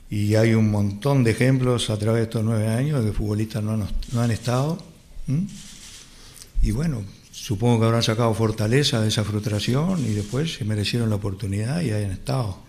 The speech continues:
Entonces, yo comprendo la desazón,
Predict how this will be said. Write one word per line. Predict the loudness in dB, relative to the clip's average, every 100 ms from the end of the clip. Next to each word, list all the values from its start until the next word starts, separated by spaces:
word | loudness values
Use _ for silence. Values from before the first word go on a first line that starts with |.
| -20 -14 -12 -12 -16 -14 -4
Entonces, | 2 4 6 6 4 0 -6 -10 -10 -10 -12 -12 -18 -18 -20 -20 -12
yo | 2 4
comprendo | 4 4 6 6 6
la | 4
desazón, | 4 0 0 0 -2 -6